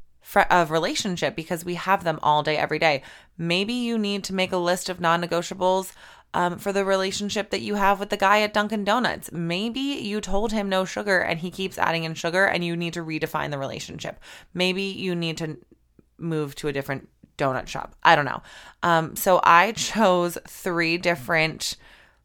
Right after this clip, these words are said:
I guess, categories of relationships that I wanted to work on or define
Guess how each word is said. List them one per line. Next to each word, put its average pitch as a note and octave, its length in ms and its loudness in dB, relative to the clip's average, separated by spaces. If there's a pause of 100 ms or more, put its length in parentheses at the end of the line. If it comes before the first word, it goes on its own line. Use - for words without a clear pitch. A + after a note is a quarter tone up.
(340)
I E3+ 80 2
guess, D#3+ 200 2
categories F3 580 4
of E3 240 2
relationships E3 600 -2
that - 200 -4
I D3 240 8
wanted D3+ 480 -2
to D3+ 320 -4
work C#3 340 -2
on G#3+ 380 2
or D#3+ 340 4
define D#3 800 -2